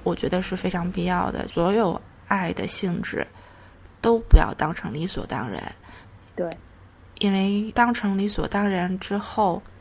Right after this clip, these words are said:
Speaker 2: 你就会有期待。就是那个有一个例子，在爱与关系的那个视频里面，
Speaker 1: 嗯。
Speaker 2: 热恋的时候大家都发一百条信息每天，然后等到趋于平淡了，可能这个人有一天在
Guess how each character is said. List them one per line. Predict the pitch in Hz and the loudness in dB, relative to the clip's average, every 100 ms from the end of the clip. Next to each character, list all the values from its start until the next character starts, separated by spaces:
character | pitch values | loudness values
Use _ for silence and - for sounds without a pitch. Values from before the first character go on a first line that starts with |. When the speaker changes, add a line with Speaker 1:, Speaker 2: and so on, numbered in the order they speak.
| - | 2
Speaker 2:
你 | 202 | 8
就 | 233 | 8
会 | 226 | 8
有 | 214 170 | 4 2
期 | - 196 | -4 -4
待。 | 180 196 | -2 -2
就 | - 359 | 0 0
是 | 302 | 4
那 | 294 | 6
个 | 247 | 6
有 | 180 165 | 6 6
一 | 175 | 6
个 | 214 | 6
例 | 240 247 | 8 6
子， | 185 - | 4 2
在 | 180 | 2
爱 | 180 170 | 4 4
与 | |
关 | 156 170 180 | 2 0 -2
系 | 185 - | -4 -6
的 | 135 | -4
那 | 156 | -4
个 | 160 | -4
视 | - 185 | -2 -2
频 | 165 139 - | -2 -2 -2
里 | |
面， | - 50 - | -4 -8 -12
Speaker 1:
嗯。 | - | 2
Speaker 2:
热 | 214 214 | 8 10
恋 | 214 | 10
的 | 196 | 8
时 | 175 170 | 2 -2
候 | 156 160 | 0 0
大 | 151 | 2
家 | 170 170 | 2 2
都 | 175 170 170 175 - | 4 4 4 -2 2
发 | 175 | 4
一 | - 220 | 4 4
百 | 151 - | 2 0
条 | - 131 139 156 - _ | -4 -2 0 -2 -6 _
信 | - 175 156 | -6 -4 -4
息 | 170 160 | -4 -4
每 | 160 131 | -2 -4
天， | - 151 139 - - | -6 -10 -10 -12 -10
然 | 151 | -6
后 | 175 170 160 - _ _ - | -2 0 -2 -8 _ _ -12
等 | 175 | -8
到 | 160 175 | -4 -4
趋 | - 190 | -4 2
于 | 190 | 2
平 | 185 - 165 | 2 -6 -4
淡 | 165 160 | -4 -4
了， | 123 - | -6 -8
可 | - - | -8 -8
能 | 143 | -6
这 | 170 185 | 0 0
个 | 156 | 0
人 | 113 143 151 | -2 -6 -6
有 | 117 | -4
一 | 131 | -6
天 | - 180 175 175 | -6 -6 -4 -6
在 | 170 170 160 | -2 -2 -2